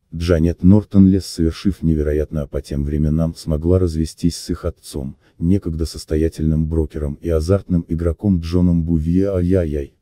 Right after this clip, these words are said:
получившим за свои пьянки и загулы прозвище Джек Блэк. Грязное белье пары со взаимными оскорблениями и обвинениями оказалось на страницах газет,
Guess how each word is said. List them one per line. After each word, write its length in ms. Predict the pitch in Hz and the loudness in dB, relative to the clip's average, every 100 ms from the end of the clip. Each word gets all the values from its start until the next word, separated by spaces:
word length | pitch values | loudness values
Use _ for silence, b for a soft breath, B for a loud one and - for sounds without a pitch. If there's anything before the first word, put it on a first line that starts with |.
| - | -8
получившим 640 | 78 78 - 90 - 78 | -4 -2 -2 -6 -4 -4
за 100 | 73 | -4
свои 300 | - 71 71 | -6 -4 -6
пьянки 460 | - 80 92 98 - | -4 0 0 0 -6
и 120 | 80 | -6
загулы 540 | 76 71 80 90 80 | -2 -2 0 0 0
прозвище 600 | - 82 82 76 73 - | -4 -4 -2 -2 -6 -6
Джек 280 | 76 80 76 | -8 -4 -4
Блэк. 500 | 73 76 71 - _ _ _ _ | -4 -6 -8 -10 _ _ _ _
Грязное 600 | - 90 101 95 90 90 | -4 4 4 6 6 6
белье 380 | 78 85 87 92 | 4 4 4 4
пары 340 | - 107 104 | 2 2 2
со 180 | 87 - | 0 -2
взаимными 540 | 76 76 80 80 80 76 | -2 0 2 4 4 2
оскорблениями 880 | 71 - 78 85 92 92 85 78 | -2 -6 -2 4 6 6 6 4
и 60 | 78 | 2
обвинениями 800 | 76 76 85 95 101 90 82 82 | 0 4 6 8 8 8 6 2
оказалось 600 | - 76 80 82 87 82 | -2 -2 0 4 4 4
на 100 | 85 | -2
страницах 640 | 78 - 78 76 76 78 73 | -2 -2 0 0 -2 -6 -4
газет, 500 | 78 73 73 - | -2 -2 -2 -6